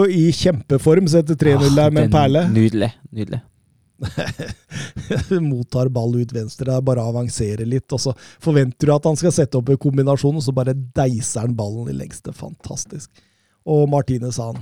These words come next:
Speaker 1: fastsetter fire null, og det, det, det, det var jo klasseforskjell, og det var en maltraktering, rett og slett, altså, som,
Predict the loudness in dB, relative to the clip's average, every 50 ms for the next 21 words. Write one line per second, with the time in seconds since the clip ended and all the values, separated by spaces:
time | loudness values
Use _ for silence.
0 | -14 -16 _ -8 -8 -8 -6 -4 -4 -4 -4 -6 -6 -6 -6 -6 -6 -6 -6 -8
1 | -8 -8 -10 -10 -12 -14 -16 -18 _ _ _ _ _ -4 -2 -2 -2 0 -2 -6
2 | -6 -8 -12 -10 -6 -6 -4 -4 -4 -4 -4 -2 0 0 0 0 -2 -6 -8 -8
3 | -10 -12 -12 -12 -12 -10 -10 -10 -10 -8 -8 -6 -8 -8 -8 -6 -2 0 0 0
4 | 0 -2 -2 -2 -2 -2 -4 -4 -4 -4 -2 -2 -4 -8 -8 -8 -8 -8 -10 _
5 | _ _ _ _ _ _ _ -6 -4 -4 -2 -2 -4 -4 -4 -6 -8 -8 -8 -8
6 | -8 -8 -10 -10 -10 -8 -8 -8 -8 -10